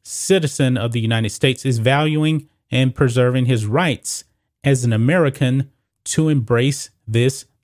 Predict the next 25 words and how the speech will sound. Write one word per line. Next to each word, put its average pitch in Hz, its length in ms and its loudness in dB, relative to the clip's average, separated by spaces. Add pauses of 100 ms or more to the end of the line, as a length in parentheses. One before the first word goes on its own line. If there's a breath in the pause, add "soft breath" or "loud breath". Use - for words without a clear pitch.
(120)
outlook." 151 580 -2 (1500)
Enes 196 260 0
Kanter 170 300 0
Freedom 156 240 2
says 123 280 0
this, 107 140 -4
quote, - 360 -2 (280)
"There 143 300 0
are 143 140 2
twenty-seven 180 1040 -2
amendments, 170 680 -2 (340)
and 139 160 2
the 113 60 0
First 160 340 0
Amendment 139 440 0 (340)
is 139 180 0
the 117 120 0
greatest 143 680 0
amendment 151 600 0 (100)
of 139 180 0
all 143 240 2
time, 113 520 -2 (600)
freedom 151 760 0 (260)
of 127 420 0 (140)
speech." - 800 -4